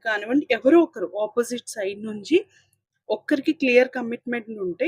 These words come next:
ఇంకొకరికి క్లియర్ కమిట్‌మెంట్ అనేది లేదు. చిన్న చిన్న డౌట్స్, చిన్న చిన్న ఆహ్, ఏమంటారు సందేహాలు ఇలాంటివైతే ఉన్నాయండి. ఒక్కరు పర్ఫెక్ట్‌గా ఉన్నారు. but ఇంకొకరి సైడ్ నుంచి ఇదంత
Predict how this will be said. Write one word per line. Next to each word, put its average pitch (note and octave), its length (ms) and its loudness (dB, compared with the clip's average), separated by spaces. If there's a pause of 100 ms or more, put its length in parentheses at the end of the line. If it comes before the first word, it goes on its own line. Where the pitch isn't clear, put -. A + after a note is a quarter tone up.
ఇంకొకరికి C4 560 0
క్లియర్ B3+ 380 0
కమిట్‌మెంట్ A#3+ 600 -10
అనేది A3+ 360 -6
లేదు. F#3+ 360 -2
చిన్న B3+ 240 -6 (100)
చిన్న B3+ 280 -6 (560)
డౌట్స్, G3 560 0
చిన్న A#3+ 220 -6 (100)
చిన్న A#3+ 240 -6 (880)
ఆహ్, F#3+ 280 2
ఏమంటారు F#3+ 640 0 (380)
సందేహాలు A#3 880 0
ఇలాంటివైతే G3 840 -6
ఉన్నాయండి. F#3+ 640 -2 (200)
ఒక్కరు - 360 0
పర్ఫెక్ట్‌గా A3+ 600 -10 (100)
ఉన్నారు. F#3 460 0 (420)
but F#4+ 160 2 (120)
ఇంకొకరి A#3+ 460 -4
సైడ్ G#3+ 360 -10
నుంచి G#3+ 320 -8
ఇదంత A#3 300 -6